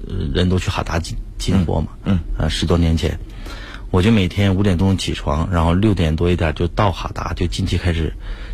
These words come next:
Speaker 1: 这家买，买完以后就，就，就要完成。
Speaker 2: 就先定哈。
Speaker 1: 对，定了，
Speaker 2: 嗯。
Speaker 1: 就一家一家一家买，买完以后呢，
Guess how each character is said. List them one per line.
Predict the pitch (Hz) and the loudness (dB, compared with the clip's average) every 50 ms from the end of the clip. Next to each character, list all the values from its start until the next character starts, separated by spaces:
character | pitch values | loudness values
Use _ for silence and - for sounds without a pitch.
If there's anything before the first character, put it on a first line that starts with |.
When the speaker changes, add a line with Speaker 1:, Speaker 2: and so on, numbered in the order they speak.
| - - | -10 -2
Speaker 1:
这 | - - 92 | 0 0 2
家 | 78 87 82 | 2 2 2
买， | 82 90 78 69 - - | 2 2 0 0 -4 -4
买 | - 82 82 | -2 0 2
完 | 80 87 92 | 2 4 2
以 | 82 | 2
后 | 80 90 85 | 2 0 2
就， | 85 87 85 85 - - - - - - - - 76 | 2 2 2 2 0 -2 -4 -8 -8 -8 -10 -4 -2
就， | - - 87 | 0 0 0
就 | 87 - 92 | 0 0 2
要 | 87 92 87 | 2 4 4
完 | 85 85 82 85 | 4 2 2 2
成。 | - 95 | 0 0
Speaker 2:
就 | - - 226 196 | 2 4 4 4
先 | 170 202 196 185 | 6 4 2 4
定 | 165 254 240 160 98 101 | 4 4 2 2 0 0
哈。 | 120 107 90 - - | -2 -2 -2 -4 -6
Speaker 1:
对， | - - 87 80 | -4 -2 -2 -2
定 | - - 98 90 | 0 0 0 0
了， | 82 - - - - - | 0 -4 -8 -12 -12 -2
Speaker 2:
嗯。 | - 139 | 2 2
Speaker 1:
就 | 127 92 87 | 4 4 2
一 | 82 87 98 | 2 0 0
家 | 92 - 85 87 | 0 2 2 2
一 | 87 | 2
家 | - 85 80 | 0 0 0
一 | 80 | 0
家 | 85 80 80 80 | 0 0 0 0
买， | 82 - - - - - - - - - - - - - | 0 -2 -4 -8 -8 -8 -8 -8 -8 -10 -10 -10 -10 -2
买 | - 90 82 82 | 2 2 4 6
完 | 85 90 87 | 6 4 4
以 | 82 | 2
后 | - 101 98 95 | 2 2 4 4
呢， | 90 87 85 | 4 4 2